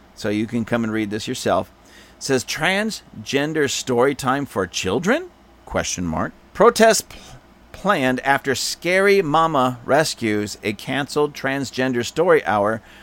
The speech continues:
for two to eight-year-olds. Okay. Denton, Texas. Earlier this month, the North Branch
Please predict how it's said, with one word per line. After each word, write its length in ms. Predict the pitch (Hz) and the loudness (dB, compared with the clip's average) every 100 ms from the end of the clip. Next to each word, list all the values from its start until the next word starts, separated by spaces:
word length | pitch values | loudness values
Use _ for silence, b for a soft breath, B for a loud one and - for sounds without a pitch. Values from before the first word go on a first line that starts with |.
| B B B - | B B B 0
for 160 | 151 143 | 4 4
two 280 | - 180 | 2 2
to 180 | 175 - | 2 2
eight-year-olds. 680 | 170 - 131 95 76 - - - - - - - - | 2 2 0 2 0 -6 -18 -20 -20 -20 -20 -20 -10
Okay. 320 | - 117 80 - 98 - | 0 0 0 -8 -12 -2
Denton, 460 | 147 180 190 185 | 0 0 0 -2
Texas. 600 | - - - - - - - - b b b - | -2 -2 -2 -6 -8 -14 -20 -20 b b b 6
Earlier 380 | 165 196 220 | 8 10 8
this 260 | 220 233 233 | 8 6 4
month, 400 | 131 113 110 - - - - | 2 2 0 -4 -20 -20 -6
the 100 | 117 | 2
North 460 | 120 127 196 - - | 4 6 6 4 -2
Branch 460 | 113 110 117 - | -2 0 0 -6